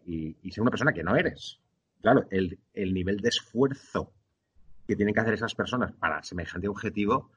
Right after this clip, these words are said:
es, es, es titánico y eso obviamente desmoraliza mucho y la gente, pues, pues, le genera mucha pereza, pero porque el nivel de esfuerzo es muy grande.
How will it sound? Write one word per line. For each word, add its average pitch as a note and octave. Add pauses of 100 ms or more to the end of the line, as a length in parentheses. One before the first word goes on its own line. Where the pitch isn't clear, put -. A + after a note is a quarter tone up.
(280)
es, - (580)
es, -
es -
titánico G#2+
y F#2
eso A2
obviamente G#2 (760)
desmoraliza G2
mucho B2 (360)
y A#2+
la G2
gente, G2+
pues, F#2+
pues, - (180)
le D2+
genera G2
mucha C#3
pereza, A#2
pero G2
porque F#2
el F#2
nivel G#2
de D3
esfuerzo C3+
es B2
muy F#2+
grande. D#2+